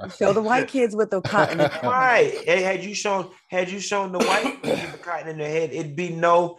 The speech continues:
Speaker 3: no issue. Then it would give it more context. Oh, this was a group activity.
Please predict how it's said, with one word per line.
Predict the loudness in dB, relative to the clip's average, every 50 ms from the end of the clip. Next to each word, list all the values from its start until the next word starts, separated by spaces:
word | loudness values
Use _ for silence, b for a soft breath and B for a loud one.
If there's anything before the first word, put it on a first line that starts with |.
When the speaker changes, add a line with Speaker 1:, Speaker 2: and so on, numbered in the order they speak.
| B B B _
Speaker 3:
no | 0 2 4 4 4 2 -2 -6
issue. | -6 -4 -4 -4 -4 -4 -4 -4 -4 -4 -2
Then | 2 2 2 2 2
it | -2 -4 -4 -6
would | -8 -8 -4
give | 0 0 0 2 2
it | 0 -2 -4 b b b b _
more | -10 -8 -2 0 4 4 4 4
context. | 2 0 -10 -10 -4 -2 0 0 0 0 -4 -6 -6 -4 -4 -4 -6 -8 -14 -12 -4 0
Oh, | 4 6 6 6 4 4
this | 0 -8 -10 -10
was | -8 -6 -4
a | -6
group | -6 -6 -8 -8 -4 -2 -2 -2 -2 -4 -6 -6
activity. | -2 -2 -2 -2 -4 -6 -6 -6 -4 -4 -6 -8 -8 b